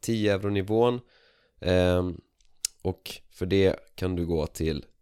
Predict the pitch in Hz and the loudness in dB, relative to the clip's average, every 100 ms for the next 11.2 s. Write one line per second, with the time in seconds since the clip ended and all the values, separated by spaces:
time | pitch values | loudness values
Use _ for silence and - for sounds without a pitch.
0 | - 110 117 110 110 107 - 95 87 87 | -4 -2 -2 0 0 -2 -4 -6 -4 -8
1 | - - 117 110 - - - 85 87 - | -8 -2 -2 -2 -8 -8 -2 -2 -2 -8
2 | - - 82 80 - 67 - - - - | -12 -6 -6 -6 -8 -8 -10 -10 -12 -18
3 | _ _ - - - _ _ _ _ 147 | _ _ -20 -20 -20 _ _ _ _ 2
4 | 180 - 113 110 107 - - 117 - - | 2 2 6 6 6 2 -2 -4 -2 2
5 | 95 101 - - 101 113 113 110 107 - | 4 4 -2 -10 -4 0 4 4 2 -2
6 | 98 113 98 92 87 - 107 120 123 123 | -4 -2 0 0 0 -4 -2 0 0 -2
7 | - - - 92 92 82 - - 101 101 | -8 -4 2 4 4 2 -8 -6 0 0
8 | 95 113 110 110 110 107 - _ - 107 | 0 0 2 2 2 -2 -12 _ -2 -2
9 | 95 95 98 - _ - 98 95 101 101 | 0 2 0 -2 _ -2 -2 2 2 2
10 | 101 104 104 - - - _ _ - 107 | 2 0 -4 -10 -20 -20 _ _ 0 4
11 | 98 101 | 4 2